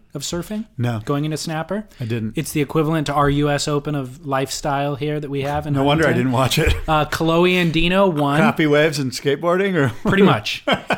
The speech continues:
Speaker 1: But Chloe Andino won and Laura Enever won.
Speaker 2: Yeah.
Speaker 1: And it was highly contestable. Like, the waves,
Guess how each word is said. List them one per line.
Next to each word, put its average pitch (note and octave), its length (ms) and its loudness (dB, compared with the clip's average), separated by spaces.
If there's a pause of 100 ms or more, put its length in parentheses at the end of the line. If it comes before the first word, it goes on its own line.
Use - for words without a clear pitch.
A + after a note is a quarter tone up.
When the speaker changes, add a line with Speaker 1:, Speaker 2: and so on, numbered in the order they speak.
(200)
Speaker 1:
But F3+ 160 2
Chloe F#3+ 400 4
Andino F#3+ 480 2
won C#3 360 0
and C#3+ 300 -2
Laura C#3+ 260 4
Enever B2 360 -4
won. A2 340 -6
Speaker 2:
Yeah. A#2 300 0
Speaker 1:
And D#3 140 0
it G3+ 80 2
was F#3+ 400 2
highly G3+ 640 0
contestable. B2 840 -6
Like, C3 180 -2
the D#3+ 100 0
waves, G3 580 0